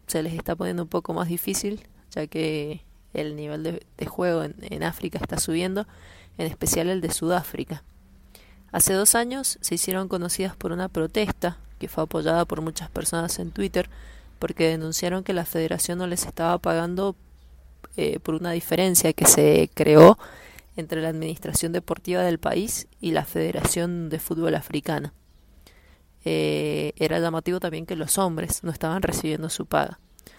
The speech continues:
Esta protesta, eh, resultó en que estuvieran sin jugar por un año entero y además se quedaron sin entrenador.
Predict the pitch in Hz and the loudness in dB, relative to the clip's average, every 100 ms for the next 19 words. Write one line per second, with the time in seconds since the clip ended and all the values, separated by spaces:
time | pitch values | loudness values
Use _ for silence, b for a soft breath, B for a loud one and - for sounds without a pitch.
0 | B B - 185 185 185 - 214 - 240 | B B 0 0 2 -2 -2 -4 -2 -4
1 | 262 - _ - 185 180 170 170 202 233 | -4 -14 _ -6 -4 -4 -8 -12 -16 -20
2 | - - 165 170 156 185 185 180 175 175 | -12 -2 -2 -2 -2 -2 -2 -2 0 -2
3 | - 185 180 180 - 180 175 170 180 - | -2 0 0 0 0 -2 -2 0 2 0
4 | - - - 160 170 165 170 156 220 254 | -4 -18 -10 -6 -4 -4 -6 0 0 0
5 | 262 B B B B - - 180 196 - | -6 B B B B -16 -4 -2 -2 -6
6 | - - - 175 185 180 170 170 170 175 | -20 -20 -6 -4 -2 -2 -2 -2 -2 -2
7 | 175 - 175 175 165 160 151 151 151 | -2 -2 -2 -4 -6 -6 -2 -2 -4